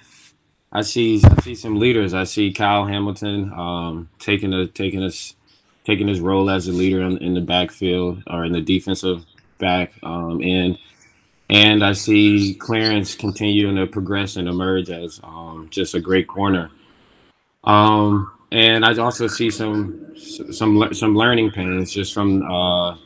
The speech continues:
just from as, as we rotated. There's some guys who are just now getting their first starts, who are really getting their first, um, real game action. And,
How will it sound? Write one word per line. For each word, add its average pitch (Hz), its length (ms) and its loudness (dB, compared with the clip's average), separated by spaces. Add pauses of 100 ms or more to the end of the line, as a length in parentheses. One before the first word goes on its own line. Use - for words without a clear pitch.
(280)
just 107 200 -2
from 110 140 2
as, 95 220 4
as 95 200 -4
we 104 120 2
rotated. 98 500 -2
There's 92 200 -2
some 87 140 -8
guys 92 400 0
who 98 120 -6
are 87 120 -2
just 90 280 -8
now 90 180 -2
getting 92 220 -4
their 90 100 -6
first 90 340 -8
starts, 95 460 -6 (360)
who 101 80 -2
are 95 140 2
really 98 240 2
getting 92 220 0
their 92 100 -2
first, - 600 -2 (160)
um, 85 480 -4
real 98 260 2
game 92 340 2
action. 95 480 -4
And, 85 240 -6